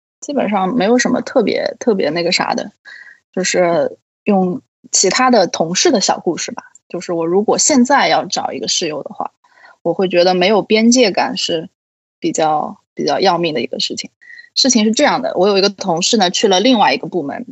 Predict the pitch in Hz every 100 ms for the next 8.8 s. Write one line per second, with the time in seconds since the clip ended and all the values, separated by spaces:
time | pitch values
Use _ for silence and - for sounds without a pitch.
0 | 196 - 170 160 170 - 190 185 175 -
1 | 190 196 202 - - - - - 185 269
2 | 247 214 294 269 214 226 190 170 190 175
3 | 156 175 - 165 226 202 - 254 254 -
4 | _ _ _ _ _ - 202 - 208 214
5 | 220 180 - - - - 240 254 226 226
6 | 240 - 151 165 180 175 156 165 - 180
7 | 185 170 160 180 165 185 180 - - 175
8 | 185 156 165 165 165 - 175 165